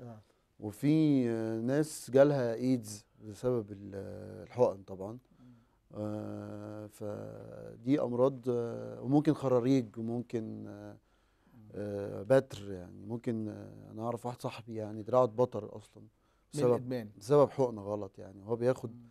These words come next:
Speaker 2: خدها غلط، آه، بره الوريد يعني. ودي، دي أمراض، آه، ممكن، آه، ممكن يتجنن،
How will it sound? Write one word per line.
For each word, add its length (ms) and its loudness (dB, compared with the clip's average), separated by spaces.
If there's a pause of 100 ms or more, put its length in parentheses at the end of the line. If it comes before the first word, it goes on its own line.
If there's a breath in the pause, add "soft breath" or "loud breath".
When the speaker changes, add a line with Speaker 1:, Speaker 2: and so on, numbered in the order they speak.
(160)
Speaker 2:
خدها 240 -2
غلط، 300 -4 (640)
آه، 760 -12
بره 240 0
الوريد 380 -4
يعني. 360 -10 (600)
ودي، 920 -4
دي 200 2
أمراض، 440 6
آه، 1120 -2 (220)
ممكن، 500 0
آه، 640 -10
ممكن 280 4
يتجنن، 500 6